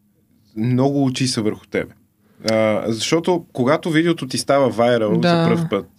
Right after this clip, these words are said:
Speaker 1: нали, ти виждаш тия бройки и да, то е вау, обаче идва ли момент, в който осъзнаваш, че реално има хора, които те следват, слушат какво им казваш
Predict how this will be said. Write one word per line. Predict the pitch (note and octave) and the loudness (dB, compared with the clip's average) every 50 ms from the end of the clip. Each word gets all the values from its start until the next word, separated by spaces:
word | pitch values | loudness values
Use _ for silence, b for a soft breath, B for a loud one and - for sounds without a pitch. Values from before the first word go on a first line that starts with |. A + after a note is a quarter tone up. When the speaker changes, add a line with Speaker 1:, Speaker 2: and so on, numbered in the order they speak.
| - - - | -20 -14 -8
Speaker 1:
нали, | - G2 F#2+ B2 D#3 F3 F3 E3+ | -6 -4 -4 -4 -4 -4 -6 -4
ти | - F3+ | -4 -2
виждаш | E3+ F#3 F3+ F3 E3 - | 0 0 0 -2 -4 -2
тия | - E3+ C#3 | 0 0 0
бройки | A#2+ A2 C3 D#3 E3+ - E3+ | 0 0 0 0 0 -2 -2
и | D3+ | 0
да, | C#3+ D3+ - | 0 0 0
то | - D#3+ D#3+ D#3+ | 0 2 2 2
е | D3+ C3 | 2 2
вау, | G#2 G2+ G2+ A#2+ D3 D#3+ C3+ A2+ A2 A#2 C#3 D#3 E3+ - b b b b b b b b b b b b | 0 0 0 2 2 4 4 2 2 2 0 -2 -6 -10 b b b b b b b b b b b b
обаче | - A#2 G#2+ A#2+ C3 C3+ - - D#3+ C#3+ C#3 B2+ - - _ _ _ _ _ _ _ _ _ - | -4 0 0 2 0 0 0 -2 0 0 0 -2 -4 -6 _ _ _ _ _ _ _ _ _ -4
идва | - B2+ A#2+ C3+ D3+ | -2 -2 0 2 2
ли | D#3+ | 2
момент, | D#3+ D#3 D3+ D3 D3 D3+ C#3+ | 2 2 2 2 0 0 -2
в | C3+ B2+ - | -4 -6 -4
който | - D3 D3 - - C#3+ | -2 -2 -2 0 0 -2
осъзнаваш, | B2+ B2+ B2+ A#2+ G#2 A2 A#2+ C3 C3+ C3 | -2 -2 -2 -4 -2 0 2 0 0 0
че | - - A2+ G#2 | -2 -2 -2 0
реално | G2 G2 G2+ A#2 B2+ | 0 2 0 0 0
има | C#3 C#3+ C3+ | 0 -2 -2
хора, | C3+ - A#2+ C3+ C#3 C3 | -2 0 0 0 0 0
които | - B2+ D3 - - - | -2 -4 -4 -4 -6 -6
те | - B2 A2+ | -2 -2 -2
следват, | G2+ - - - - A2+ A2 A2+ A2+ A#2+ E3 E3 - - | -2 -2 -4 -4 -2 0 0 0 0 0 -2 -2 -2 -4
слушат | - - - B2 B2+ B2+ - F3 E3+ - | -4 -2 -2 0 0 0 -2 -4 -6 -6
какво | - - - - D3 D3+ | -10 -10 -4 0 0 0
им | D3 | 0
казваш | B2+ B2+ - C3+ D3 D#3+ D3+ B2+ B2 D3+ - - - - | 0 0 0 2 2 2 2 0 0 0 0 -2 -6 -8